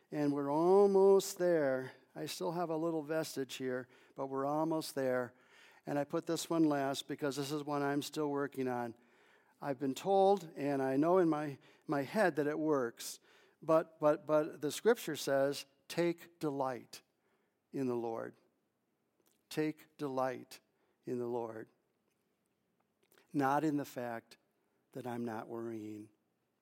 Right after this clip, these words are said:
Think about that for a minute. Take delight in the Lord, not delight in the fact that, aha, I'm not worrying. Aha, good for me, huh?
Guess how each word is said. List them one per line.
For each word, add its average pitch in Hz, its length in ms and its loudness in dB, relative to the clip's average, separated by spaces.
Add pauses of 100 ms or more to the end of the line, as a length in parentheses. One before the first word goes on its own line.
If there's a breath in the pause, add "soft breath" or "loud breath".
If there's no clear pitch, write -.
(1500)
Think 180 160 -2
about 131 300 -4
that 131 200 -4
for 127 120 -6
a 123 40 -2
minute. 127 300 -4
Take 160 260 -4
delight 156 380 -4
in 147 120 -2
the 139 100 -4
Lord, 143 540 -2 (380 soft breath)
not 190 300 6
delight 156 320 4
in 151 100 0
the 151 100 -2
fact 156 320 0
that, 143 120 2
aha, 135 500 4 (600 soft breath)
I'm 139 120 0
not 139 220 -2
worrying. 165 460 -2 (500)
Aha, 156 400 -10
good 131 140 -10
for 131 140 -8
me, 202 240 -6
huh? 156 180 -6